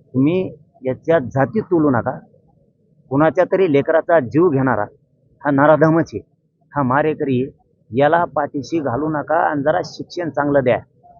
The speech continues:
जड जाईन बरं का, जर एखाद्या वेळेस संयम या समाजाचा कधी सुटला ना, जड जाईल. तुम्ही लय मराठ्यांच्या भावनेशी खेळू नका, समजून घेत चला. ते आरोपी अटक करायला द्या, त्यांना फाशी शिक्षा होऊ द्या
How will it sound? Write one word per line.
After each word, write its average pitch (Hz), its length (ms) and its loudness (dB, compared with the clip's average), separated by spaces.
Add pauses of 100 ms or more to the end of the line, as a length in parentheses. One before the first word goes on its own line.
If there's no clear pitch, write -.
(760)
जड 175 200 6
जाईन 170 280 2
बरं 175 140 2
का, 151 220 2 (1040)
जर 147 180 -2
एखाद्या 156 360 -4
वेळेस 160 220 -4
संयम 156 280 -2
या 151 160 0
समाजाचा 143 500 -6
कधी 143 220 -6
सुटला 131 300 -6
ना, 170 140 -2
जड 165 260 0
जाईल. 160 400 2 (800)
तुम्ही 170 420 -2
लय 170 140 2
मराठ्यांच्या 156 580 0
भावनेशी 139 440 -4
खेळू 131 240 -4
नका, 135 340 2 (840)
समजून 170 640 0
घेत 139 160 0
चला. 143 420 -2 (600)
ते 160 60 0
आरोपी 160 380 2
अटक 160 240 -2
करायला 160 320 2
द्या, 131 300 -2 (1120)
त्यांना 151 220 2
फाशी 135 300 -6
शिक्षा 147 300 -4
होऊ 135 120 2
द्या 135 160 2